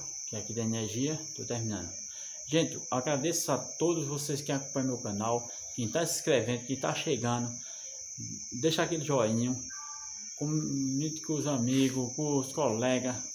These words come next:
todo mundo, gente. A-, Deus abençoe vocês todos. No próximo, outro próximo vídeo, se Deus quiser, viu, gente? Deus abençoe. E que eu falo pra vocês.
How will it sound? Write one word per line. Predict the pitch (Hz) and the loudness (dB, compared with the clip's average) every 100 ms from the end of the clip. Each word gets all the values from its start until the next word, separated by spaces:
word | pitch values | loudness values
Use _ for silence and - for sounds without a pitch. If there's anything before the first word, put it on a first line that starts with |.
| - | -6
todo | 160 156 127 | -2 2 4
mundo, | 120 135 | 6 6
gente. | 120 98 - - - - - - - | 4 -2 -4 -8 -8 -10 -10 -10 -8
A-, | 127 | -6
Deus | 120 - 165 151 | -6 -2 0 2
abençoe | 147 143 139 139 | 2 2 2 2
vocês | 123 127 143 - | 0 0 -2 -2
todos. | - 120 123 127 - - - - - - - - - - - - 123 | 0 0 2 -2 -6 -8 -8 -10 -10 -10 -10 -10 -10 -10 -10 -8 -4
No | 123 113 | -2 2
próximo, | 170 170 - 151 139 - | 2 2 0 -4 -4 -6
outro | - 143 147 151 - | -6 -2 -2 -2 0
próximo | 160 160 147 101 | 0 0 -4 -2
vídeo, | 110 139 135 | 0 0 0
se | 123 120 | -6 -4
Deus | 143 160 | -2 -2
quiser, | - 120 120 113 | -2 0 2 2
viu, | 160 | 2
gente? | 139 - - - - - | 0 -2 -6 -10 -10 -4
Deus | 139 | -2
abençoe. | 143 143 131 - 123 127 123 - - - - - - - - - - | 0 2 2 2 2 2 0 -6 -10 -10 -10 -10 -10 -10 -12 -12 -8
E | 127 131 139 139 131 127 | -2 2 6 6 6 4
que | 139 | 2
eu | 135 135 - - - - - - | 2 0 -4 -8 -8 -10 -10 -6
falo | 123 120 | -2 0
pra | 120 | -2
vocês. | 120 - 113 95 | -2 -2 -2 -2